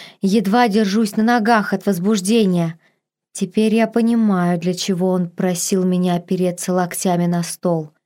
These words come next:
Я бы не устояла на ногах. У меня дрожат колени, и больше всего я хочу... Нет, мне не хочется признаваться в этом,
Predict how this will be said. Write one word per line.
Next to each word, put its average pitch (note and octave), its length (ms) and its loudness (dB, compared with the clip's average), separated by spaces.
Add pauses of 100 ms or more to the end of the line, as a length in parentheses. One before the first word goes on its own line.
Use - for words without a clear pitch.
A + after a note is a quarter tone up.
(300)
Я F#3+ 320 2
бы G3+ 140 2
не G3+ 100 4
устояла G#3 720 2
на E3+ 140 0
ногах. F3+ 600 -2 (640)
У F#3+ 60 -2
меня G3+ 240 4
дрожат G3 480 0
колени, G3+ 600 2
и F3+ 40 0
больше G3 400 0
всего G#3 400 0
я G3+ 120 2
хочу... G3+ 600 -2 (1200)
Нет, E3 540 -4 (300)
мне F3 280 0
не F#3+ 140 2
хочется - 600 -2
признаваться F#3 760 2
в F#3 80 0
этом, A3+ 420 0